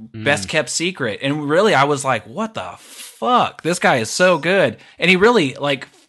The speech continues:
Speaker 2: in, in matches and anything, I don't think he's disappointed once. He just hasn't been given a whole lot.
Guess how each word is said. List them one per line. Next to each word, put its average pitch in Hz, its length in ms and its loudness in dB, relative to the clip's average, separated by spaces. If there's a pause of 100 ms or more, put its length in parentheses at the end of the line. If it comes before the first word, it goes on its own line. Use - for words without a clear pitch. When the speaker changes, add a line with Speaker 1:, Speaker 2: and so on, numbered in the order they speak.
(140)
Speaker 2:
in, 170 260 -6 (120)
in 202 220 2
matches 185 440 0
and 180 100 -6
anything, 190 260 -2
I 165 80 0
don't 214 120 0
think 170 140 -6
he's 170 160 -6
disappointed 151 560 -6
once. 127 440 -2 (140)
He 190 100 -6
just 180 120 -6
hasn't 151 200 0
been 131 140 -4
given 135 220 -4
a 104 60 -6
whole 107 200 -6
lot. 98 340 -8